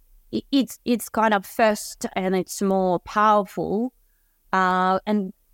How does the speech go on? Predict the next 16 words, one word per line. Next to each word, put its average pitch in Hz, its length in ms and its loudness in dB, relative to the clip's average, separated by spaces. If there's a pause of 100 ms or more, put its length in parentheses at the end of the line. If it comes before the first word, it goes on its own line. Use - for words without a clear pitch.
(200)
and 247 160 2
everything 277 440 2
else 190 260 2 (220)
built 285 300 2
on 190 180 0
that. - 260 -2
So 214 460 2
we're 214 140 0
probably 233 580 0 (220)
better 214 480 4
to 190 160 -2
understand 180 800 -2 (100)
Chat 202 280 2
G 175 100 -8
P 165 120 -6
T, 175 500 -2